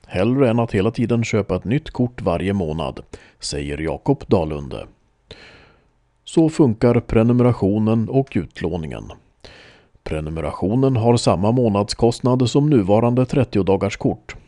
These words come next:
ettusen sextio kronor, och innebär att biljetten förnyas automatiskt varje månad.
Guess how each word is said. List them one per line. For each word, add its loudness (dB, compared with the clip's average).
ettusen 0
sextio 0
kronor, -2
och -4
innebär 4
att 0
biljetten 0
förnyas 0
automatiskt -2
varje -2
månad. -4